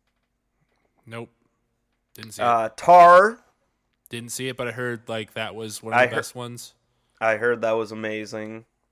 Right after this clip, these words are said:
Speaker 2: Top Gun Maverick.
Speaker 1: Didn't see it.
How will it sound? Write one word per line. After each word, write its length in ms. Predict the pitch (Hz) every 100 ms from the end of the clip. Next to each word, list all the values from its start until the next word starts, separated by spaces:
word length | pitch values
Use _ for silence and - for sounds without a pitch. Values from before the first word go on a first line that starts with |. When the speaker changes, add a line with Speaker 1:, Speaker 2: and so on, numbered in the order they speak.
| _ _
Speaker 2:
Top 360 | - 160 160 -
Gun 480 | 170 175 135 123
Maverick. 840 | 139 151 202 180 131 131 175 - - _ _ _
Speaker 1:
Didn't 260 | - 110 113
see 220 | - 120
it. 160 | 123